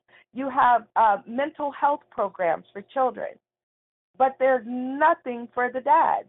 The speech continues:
There's nothing for a father. And if you were raised without a father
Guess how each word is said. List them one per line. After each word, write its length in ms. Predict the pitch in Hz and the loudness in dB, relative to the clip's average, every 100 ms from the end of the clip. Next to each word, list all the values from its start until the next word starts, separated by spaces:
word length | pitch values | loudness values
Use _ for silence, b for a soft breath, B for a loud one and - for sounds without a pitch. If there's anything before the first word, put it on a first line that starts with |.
| _ 220 | _ -6
There's 200 | 269 226 | -6 -4
nothing 420 | 269 302 330 285 - | -2 -2 -4 -10 -4
for 140 | 269 | -4
a 80 | 262 | 0
father. 480 | 277 285 214 170 - _ b - | 2 2 0 -6 -10 _ b -4
And 160 | 226 247 | 0 0
if 160 | 247 | -4
you 140 | 277 330 | -4 -4
were 160 | 269 | -2
raised 360 | 226 269 285 240 | 0 -2 -2 -8
without 400 | 226 208 226 285 | -2 2 2 0
a 60 | - | 0
father 460 | 302 311 320 349 | 2 2 2 -4